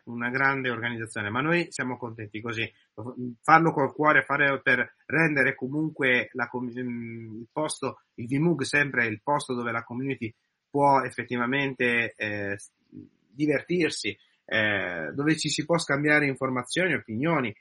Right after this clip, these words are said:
tante cose. Eh, la community è questa e quindi noi ci teniamo, ci crediamo e non solo noi, ma vogliamo che ci crediate anche voi, perché la community siamo tutti noi alla fine. Per cui vi aspettiamo. Ora,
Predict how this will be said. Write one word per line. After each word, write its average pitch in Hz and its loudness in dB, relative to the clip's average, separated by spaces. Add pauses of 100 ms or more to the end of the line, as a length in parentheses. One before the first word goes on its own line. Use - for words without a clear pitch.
(140)
tante 165 0
cose. 113 0 (260)
Eh, 127 -8
la 135 -6
community 139 0
è - -6
questa 95 -4
e - -12
quindi 131 0
noi 131 2
ci - -8
teniamo, 147 0
ci - -8
crediamo 123 0 (720)
e 143 4 (480)
non 165 6
solo 160 6
noi, 175 4
ma 139 4
vogliamo 139 2
che 139 -4
ci 131 -10
crediate 120 -2 (160)
anche 139 6
voi, 143 4 (280)
perché 127 2
la 131 4
community 139 -2
siamo 110 -6
tutti 117 -10
noi 98 -6 (300)
alla 95 -8
fine. 85 -14 (420)
Per 139 0
cui 143 4 (400)
vi 135 0
aspettiamo. 110 0 (720)
Ora, 175 10